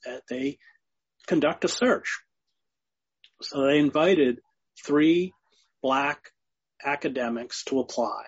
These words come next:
one of which was James Cone, which if you know anything about theology, James Cone,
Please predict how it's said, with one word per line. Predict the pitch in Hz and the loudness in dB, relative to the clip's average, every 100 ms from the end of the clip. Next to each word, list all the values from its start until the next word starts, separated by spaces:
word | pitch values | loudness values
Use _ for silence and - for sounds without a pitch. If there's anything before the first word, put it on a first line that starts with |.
| - - | -14 -4
one | 143 196 | 2 2
of | 135 | 2
which | 139 131 135 | 0 0 -2
was | 123 | -4
James | - 131 131 135 - | -4 -6 -2 -4 -6
Cone, | - 127 110 113 127 | -6 -6 -6 -10 -14
which | 123 - | -14 -12
if | 123 | -8
you | |
know | 120 | -4
anything | 127 143 123 | -2 -2 -2
about | 120 117 - | 0 -2 -4
theology, | 117 117 117 113 113 | -4 -2 -2 -4 -12
James | - 123 120 | -8 -8 -8
Cone, | - 131 120 | -2 0 0